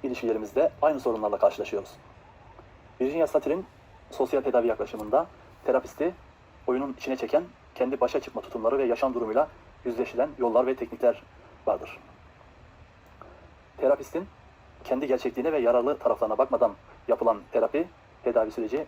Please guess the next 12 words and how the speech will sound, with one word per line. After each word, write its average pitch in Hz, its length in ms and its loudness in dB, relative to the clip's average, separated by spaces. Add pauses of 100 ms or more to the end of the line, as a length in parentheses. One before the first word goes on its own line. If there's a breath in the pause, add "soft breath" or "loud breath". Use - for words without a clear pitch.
kendini 113 260 -4
kandırmaktan 107 500 -2 (340 loud breath)
başka - 200 -2
bir 110 60 -4
şey - 220 -2 (320)
değildir. - 300 -6 (1080 loud breath)
"Tüm 196 200 -2
umutlarım, 139 400 0 (180)
korkularım, 135 520 2 (220)
arzularım, 117 480 2 (160)
hatalarımı 113 500 2
sahipleniyorum. 104 520 -2